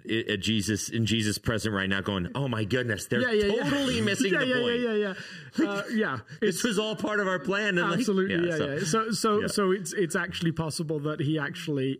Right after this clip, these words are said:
Speaker 2: I think I got that wrong as well. I think Mark, it's at the start, right?
Speaker 1: Yeah.
Speaker 2: Yeah, and John, it's at the end. Um, yeah, yeah,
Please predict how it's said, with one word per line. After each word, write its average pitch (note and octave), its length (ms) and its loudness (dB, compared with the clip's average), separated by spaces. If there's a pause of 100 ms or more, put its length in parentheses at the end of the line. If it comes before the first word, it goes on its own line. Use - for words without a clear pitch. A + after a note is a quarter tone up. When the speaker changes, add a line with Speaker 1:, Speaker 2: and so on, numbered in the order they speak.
Speaker 2:
I C#3 80 -2
think D3+ 220 -6
I C3+ 40 -6
got C3 140 -10
that A#2 120 -12
wrong B2+ 180 -10
as A#2 120 -12
well. - 100 -14
I - 20 -14
think C3+ 160 -12
Mark, C#3+ 380 -6
it's - 160 -18
at - 80 -18
the - 60 -20
start, - 340 -16
right? - 100 -8
Speaker 1:
Yeah. D2+ 340 0
Speaker 2:
Yeah, C2 200 -12
and C#3+ 400 -14
John, D3+ 200 -6
it's C3 140 -10
at C3+ 80 -14
the A#2+ 140 -14
end. A#2 160 -18 (560)
Um, F3+ 500 -4 (880)
yeah, G3 240 2
yeah, F3 280 0